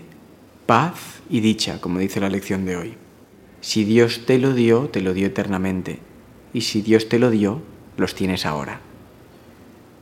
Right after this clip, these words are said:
Entonces volvemos otra vez al concepto que hablábamos anteriormente. Los tienes ahora. Dicha y paz ahora. Y la lección de hoy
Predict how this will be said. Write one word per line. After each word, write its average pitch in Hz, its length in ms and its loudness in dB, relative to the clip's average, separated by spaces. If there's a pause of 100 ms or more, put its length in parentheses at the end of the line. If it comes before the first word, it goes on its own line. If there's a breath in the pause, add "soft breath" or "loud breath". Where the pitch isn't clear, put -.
(440)
Entonces 151 240 6
volvemos 147 280 10
otra 131 180 4
vez 131 140 6
al 117 120 4
concepto 110 580 2 (400)
que - 80 -2
hablábamos 107 540 2
anteriormente. 98 720 0 (540)
Los - 240 -6
tienes 143 400 6
ahora. 90 460 2 (520)
Dicha 143 400 2
y 123 80 2
paz 143 540 2
ahora. 104 580 0 (960 loud breath)
Y 113 60 -2
la 110 80 4
lección 127 420 2
de 123 160 8
hoy 127 300 6